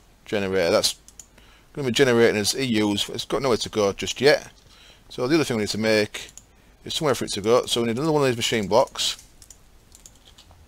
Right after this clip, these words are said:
Like so. And we need some gold wire this time. Is it just one of them? Let's have a look. I think it's just one of them we need.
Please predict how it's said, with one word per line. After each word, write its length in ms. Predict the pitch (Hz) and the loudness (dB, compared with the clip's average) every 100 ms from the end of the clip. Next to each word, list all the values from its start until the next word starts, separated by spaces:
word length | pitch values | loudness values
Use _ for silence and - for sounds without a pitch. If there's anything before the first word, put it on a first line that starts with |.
| - - - - | -20 -20 -16 -12
Like 100 | - | -4
so. 380 | - 135 135 - - - - - - - - - - | 2 6 6 2 -20 -20 -20 -20 -20 -20 -20 -20 -6
And 160 | 131 127 | 0 0
we 60 | |
need 180 | 117 113 | 2 0
some 240 | - 110 101 - - | 0 -4 -10 -16 -4
gold 300 | 160 160 120 | 2 2 4
wire 180 | 110 90 | 4 4
this 180 | 92 - | 0 -2
time. 320 | 117 135 160 - - - - - - - - _ _ _ - - - - - | 2 2 0 -14 -20 -20 -20 -20 -20 -20 -20 _ _ _ -20 -20 -20 -20 -20
Is 120 | - | -18
it 40 | |
just 200 | - 135 | -14 -10
one 120 | 143 127 | -6 -6
of 100 | 127 | -4
them? 200 | 127 123 - _ - _ _ _ _ - _ _ _ _ - - - | -6 -10 -18 _ -20 _ _ _ _ -20 _ _ _ _ -20 -20 -14
Let's 140 | - | -10
have 100 | 110 | -6
a 80 | 101 | -6
look. 240 | 92 85 | -6 -8
I 20 | - | -8
think 220 | 160 135 | -10 -10
it's 120 | 120 | -10
just 140 | 120 | -8
one 120 | 117 98 | -6 -6
of 40 | |
them 100 | 95 | -6
we 140 | 92 | -4
need. 280 | 104 107 107 | -2 -2 -4